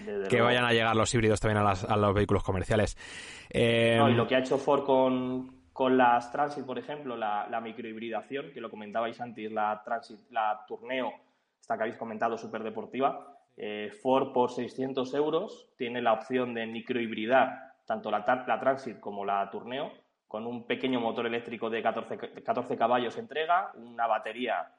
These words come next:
Speaker 1: mm, pequeñita, pero con eso consigue la pegatina eco. No es capaz de impulsar el vehículo de manera totalmente eléctrica, pero ayuda en las arrancadas, ayuda al ponerse el, un pequeño impulso que le da cuando se tiene que poner en marcha,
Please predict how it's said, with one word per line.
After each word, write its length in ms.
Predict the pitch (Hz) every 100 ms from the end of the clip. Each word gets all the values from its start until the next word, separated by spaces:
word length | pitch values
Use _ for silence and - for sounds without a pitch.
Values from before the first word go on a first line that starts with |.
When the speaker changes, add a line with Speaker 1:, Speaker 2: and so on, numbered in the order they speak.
| _ _ _ _
Speaker 1:
mm, 420 | 107 104 104 101
pequeñita, 880 | 113 107 117 156 185 - - - _ -
pero 240 | 143 147
con 120 | 139
eso 160 | 131 139
consigue 300 | 127 131 139
la 140 | 131
pegatina 480 | 117 110 117 117 104
eco. 300 | 101 90 90 -
No 260 | 120 135
es 120 | 147 -
capaz 600 | 135 127 135 123 - -
de 120 | 117
impulsar 480 | 113 - 110 - 127
el 80 | 117
vehículo 600 | 110 123 127 107 92 90 _
de 160 | _ 107
manera 280 | 110 123 127
totalmente 420 | 123 123 135 135
eléctrica, 500 | 139 139 160 160 - -
pero 320 | 160 160 180 - _ _ _ _
ayuda 960 | 110 110 110 131 135 147 175 - - _ -
en 80 | 110
las 160 | 107
arrancadas, 880 | 110 107 110 139 147 151 156 156 -
ayuda 800 | 113 110 127 131 127 120 - - _ _
al 340 | 120 120 123 -
ponerse 460 | 123 131 131 127
el, 220 | 117 113
un 180 | 113 127
pequeño 340 | 131 131 131 123
impulso 400 | 110 139 131 110
que 80 |
le 80 | 113
da 120 | 123
cuando 180 | 123 107
se 80 | 107
tiene 160 | 117 123
que 60 |
poner 180 | 123 120
en 120 | 120
marcha, 460 | 127 131 143 156